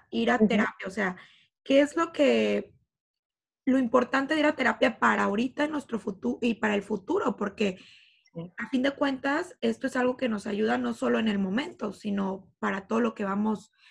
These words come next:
Speaker 1: trabajando y para nuestro futuro de, con las relaciones interpersonales, con trabajo,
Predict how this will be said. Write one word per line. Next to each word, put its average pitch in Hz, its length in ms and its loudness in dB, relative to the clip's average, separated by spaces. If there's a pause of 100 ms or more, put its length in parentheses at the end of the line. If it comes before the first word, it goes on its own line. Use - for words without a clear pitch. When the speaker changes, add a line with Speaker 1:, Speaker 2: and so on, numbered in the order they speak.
(120)
Speaker 1:
trabajando 226 840 2
y 233 160 2
para 185 320 -6
nuestro 185 320 -6
futuro 208 560 -2 (460)
de, 202 300 0
con 196 240 0
las 190 260 0
relaciones 202 500 -4
interpersonales, 202 840 -4
con 190 180 -8
trabajo, 196 760 -2